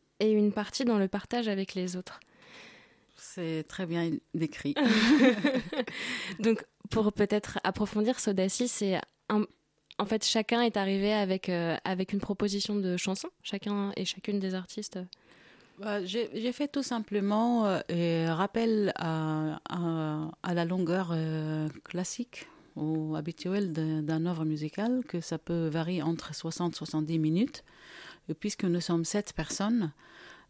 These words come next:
Speaker 2: bah, si je fais un calcul, euh, euh, facile, je divise, euh, le, de, la soixante-dix minutes sur nous et que chacun est responsable sur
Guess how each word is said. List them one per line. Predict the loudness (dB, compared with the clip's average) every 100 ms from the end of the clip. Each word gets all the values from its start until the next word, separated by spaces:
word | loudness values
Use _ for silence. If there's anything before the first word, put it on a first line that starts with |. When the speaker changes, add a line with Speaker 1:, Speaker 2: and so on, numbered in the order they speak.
| -6
Speaker 2:
bah, | -2 0 -2
si | -4 -4
je | -2
fais | -2 -2 -2
un |
calcul, | -2 -4 -2 0 2
euh, | 0 2 0 0 -2 -2 -2 -2 -4 -6 -4
euh, | -4 -4
facile, | -4 -6 -4 0 2 2 0 -4 -16 _ _ _ _ -6
je | -4
divise, | 0 2 2 2 0 0
euh, | 0 2 0 -4 -8 _ -4
le, | -4
de, | -4 -4 -2 0 -2
la | -2
soixante-dix | -4 -2 0 2 2
minutes | 4 2 0
sur | -4 -2 0
nous | 2 2 0 _ _ -20 -20 -20 -20 -10
et | -6
que | -4
chacun | -2 -2 2 2
est | 2
responsable | 0 0 -2 0 2 2 2 0 -6 _ _ _ -20 _ -10
sur | -6 -6